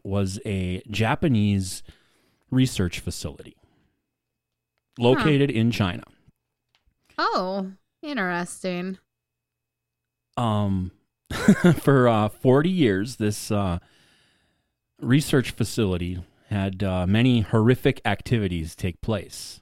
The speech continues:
Speaker 2: They weren't trying to, like, make gorillas into humans and the superhuman, were they?
Speaker 1: Not exactly.
Speaker 2: Okay, just wanna make sure, 'cause I have heard of that.
Speaker 1: Um, but this, uh, Unit seventy thirty-one was one of the most, uh, close-guarded secrets of World War Two.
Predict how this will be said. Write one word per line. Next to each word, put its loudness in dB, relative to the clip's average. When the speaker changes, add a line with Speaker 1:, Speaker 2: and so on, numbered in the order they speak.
Speaker 2:
They 2
weren't 2
trying 0
to, 2
like, 0
make -2
gorillas 2
into -2
humans -2
and -8
the 0
superhuman, -4
were -4
they? -6
Speaker 1:
Not 0
exactly. -2
Speaker 2:
Okay, -8
just -2
wanna 2
make 0
sure, -2
'cause -6
I 2
have 2
heard 0
of -2
that. -2
Speaker 1:
Um, 0
but -2
this, -2
uh, 2
Unit 2
seventy 2
thirty-one 2
was 0
one 0
of 0
the 2
most, 0
uh, 0
close-guarded 0
secrets -2
of -2
World 0
War 0
Two. -2